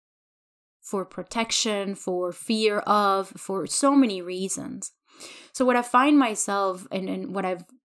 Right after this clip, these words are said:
really come to understand as my own training of, of conscious elevation or, or, or, or my, the, the expansion of my consciousness is this letting go of the resistance of receiving love just for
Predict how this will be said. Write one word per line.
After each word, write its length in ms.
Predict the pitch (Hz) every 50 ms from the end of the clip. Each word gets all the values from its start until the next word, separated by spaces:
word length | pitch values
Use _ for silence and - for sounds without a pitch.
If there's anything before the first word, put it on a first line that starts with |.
| _ _ _ _ _ _ _ -
really 400 | - 185 196 226 240 262 254 240
come 260 | - - 220 202 196
to 120 | - 196
understand 400 | 185 180 175 170 - - 202 196
as 140 | 190 - -
my 160 | 180 175 170 - _ _
own 240 | 196 208 208 214 196
training 640 | - - - - - 214 220 226 226 214 196 185 180
of, 180 | 175 175 - -
of 220 | - 180 - _
conscious 640 | - 196 185 196 190 - - 185 180 175 170 - - - - - - - - _ _ _ _ - - -
elevation 680 | - 190 190 190 175 190 190 202 190 - - 202 185 180
or, 180 | 185 180 180 -
or, 380 | - 185 175 180 180 180 175 -
or, 340 | 180 180 180 175 175 170 _ _ _ _ _ _
or 220 | - 185 180 180
my, 680 | 175 180 180 180 175 175 175 175 175 175 175 180 - - - - _ _ _ _ _ _ _ _ _ _
the, 640 | - 185 175 185 185 185 180 180 180 180 180 180 175 185 - - _
the 140 | 190 214 226
expansion 560 | 208 214 - - 233 226 233 240 226 226 190
of 100 | 185 175
my 140 | 180 175 175
consciousness 800 | - - 208 190 196 202 - - 180 - - - 175 175 - - - - - - - - - _
is 260 | - 226 226 196 190 190
this 340 | 226 247 254 247 160 - - - _ _ _ _ _ _ _ _ -
letting 360 | 220 220 220 226 233 226 208
go 160 | 196 202 196
of 80 | 190 180
the 80 | 190
resistance 500 | 170 180 175 - 202 190 - 190 185 170
of 100 | 185 175
receiving 560 | 180 180 175 - - 208 190 185 180 180 180 185
love 380 | 190 185 185 175 170 170 175
just 340 | 165 180 180 175 - - -
for 360 | - 185 170 175 170 170 165